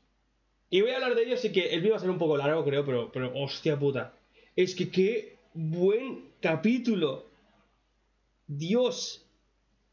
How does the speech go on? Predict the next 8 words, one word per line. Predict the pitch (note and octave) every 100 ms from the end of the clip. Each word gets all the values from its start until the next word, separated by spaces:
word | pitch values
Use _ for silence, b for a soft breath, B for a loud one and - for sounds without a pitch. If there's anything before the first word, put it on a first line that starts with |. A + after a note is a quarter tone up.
| _ _ _ _ _ _ _ _ _ _ B B -
Eh, | F3 F3+ F3
eh, | D3+ E3+ E3+ E3+ E3
eh, | E3+ E3 D#3+
buenas, | D#3 F#3 A#3 E3 -
soy | D#3 D3+
Toyetas | D3+ C#3+ C3
Macome, | C3 C3 F3+ G#3 G3
capítulo | F3+ E3 D#3+ D#3 C3+ A#2+